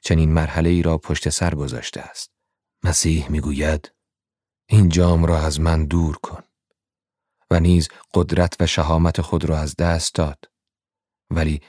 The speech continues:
هرگز از حرکت باز نایستاد. سلحشور نور بدون ایمان به راه خود می‌رود، اما با پیشروی می‌داند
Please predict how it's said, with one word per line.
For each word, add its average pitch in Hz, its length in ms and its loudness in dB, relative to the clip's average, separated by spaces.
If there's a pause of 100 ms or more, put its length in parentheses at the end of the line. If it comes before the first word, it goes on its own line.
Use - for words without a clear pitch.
(100)
هرگز 78 540 0
از 78 200 -2
حرکت 82 460 -4 (100)
باز 85 380 -2
نایستاد. - 520 -6 (1000)
سلحشور 90 600 2
نور 98 340 4
بدون 92 360 2
ایمان 85 520 2 (280)
به 82 100 0
راه 87 260 2
خود 90 240 -4
می‌رود، 80 460 -4 (560)
اما 92 240 6
با 82 140 2
پیشروی 80 760 -2
می‌داند 95 600 0